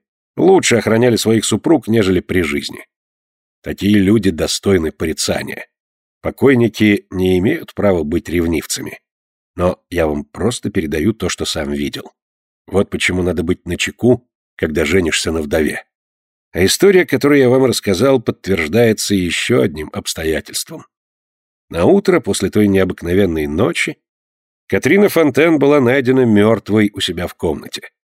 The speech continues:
А привратник церкви святой Евлалии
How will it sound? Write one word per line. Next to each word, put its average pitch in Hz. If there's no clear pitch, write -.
А -
привратник 98
церкви 101
святой 95
Евлалии 90